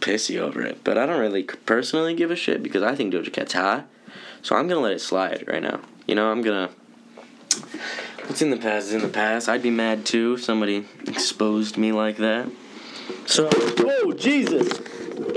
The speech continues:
Sorry, guys. Mike <laughs> fell over. That was so fucking loud. Oh, that was terrible. I'm not gonna lie, I'm looking for a condom to suck on right now. 'Cause I know that's still a part of the show we gotta do.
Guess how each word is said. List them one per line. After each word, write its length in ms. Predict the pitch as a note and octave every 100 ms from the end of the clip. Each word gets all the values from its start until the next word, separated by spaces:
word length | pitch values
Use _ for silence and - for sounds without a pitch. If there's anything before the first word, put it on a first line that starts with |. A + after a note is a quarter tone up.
| - - - - - - - - -
Sorry, 320 | - B2 G2+
guys. 420 | F#2 G2+ - - - A#2 -
Mike 280 | A2 C#3 -
<laughs> 0 |
fell 400 | - G#3+ E3 - D#3
over. 260 | D3+ C#3+ C#3+ - C3+ - - - - - - - - - - -
That 220 | - G#3+ A3+
was 220 | A3 -
so 240 | - D3 C#3+ F3
fucking 680 | - - B2 - - - G#2
loud. 360 | A2 A2+ - - - - - - - - -
Oh, 140 | C3
that 100 | C3+
was 140 | C3 A#2+
terrible. 520 | - B2 B2 G#2+ F#2 - - - - -
I'm 60 | C3
not 120 | C#3+
gonna 120 | C#3
lie, 160 | A#2+ A#2
I'm 120 | G#2+
looking 240 | C#3 D3 C#3
for 180 | A#2
a 40 | G#2
condom 420 | - A2 A#2 A2
to 100 | -
suck 300 | - - -
on 120 | G1+
right 120 | G1+ G1+
now. 180 | G1+ G1+ - - - - - -
'Cause 160 | F#2+
I 60 | G2+
know 160 | A2+
that's 140 | A#2 G2+
still 180 | G#2 F#2+
a 40 |
part 180 | G#2 F#2
of 60 |
the 60 | E2+
show 180 | - G2
we 100 | -
gotta 160 | - -
do. 140 | -